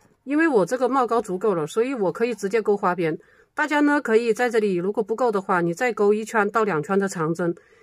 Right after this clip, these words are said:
也就是在每个网格里面钩三个长针，跟我们起头的时候一样。你再不钩的话，就钩两圈，够的话你钩一圈就可以。然后呢，我们把这个起头的这个线头给它接起来，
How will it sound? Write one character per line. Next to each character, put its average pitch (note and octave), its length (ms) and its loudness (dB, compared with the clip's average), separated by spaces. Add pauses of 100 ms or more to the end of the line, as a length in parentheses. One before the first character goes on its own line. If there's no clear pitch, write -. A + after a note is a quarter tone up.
也 G#3 160 0
就 C4 140 -6
是 B3+ 160 -4
在 D4+ 140 0
每 G3 260 4
个 B3 100 2
网 E3 240 0
格 - 100 -4
里 E3 120 -2
面 D#3 180 -2
钩 G3 160 2
三 A3+ 220 2
个 F3+ 80 -4
长 D#3 200 -2
针， D#3+ 160 -4
跟 A3+ 140 -2
我 A#3+ 80 2
们 A3+ 100 2
起 - 160 -4
头 E3 160 -2
的 G3 80 -2
时 F#3+ 140 -6
候 E3+ 80 0
一 E3+ 120 -4
样。 E3+ 260 0 (680)
你 G#3+ 160 -2
再 F4 180 4
不 C#4 120 -4
钩 D4 120 0
的 B3+ 140 0
话， A#3+ 140 4
就 A3 100 -4
钩 A#3+ 160 0
两 D#3+ 180 2
圈， D#3 240 -4
够 C4+ 200 0
的 B3 80 0
话 A#3+ 160 2
你 A3 100 6
钩 A3 180 4
一 G#3+ 120 -2
圈 F#3 200 0
就 F#3+ 60 -6
可 E3 160 -8
以。 C#3 160 -10 (500)
然 A3+ 140 -4
后 D#4 120 0
呢， D4 120 2
我 A3+ 140 6
们 B3+ 120 2
把 F#3+ 140 2
这 A#3+ 100 -4
个 B3+ 120 -4
起 - 180 -8
头 D#3+ 160 -2
的 G#3+ 100 0
这 A3 80 -2
个 A3 80 -2
线 C4 220 -4
头 F3 160 -2
给 E3 100 -6
它 F3 140 -6
接 G3+ 180 -2
起 G3+ 140 -6
来， C#3+ 180 -10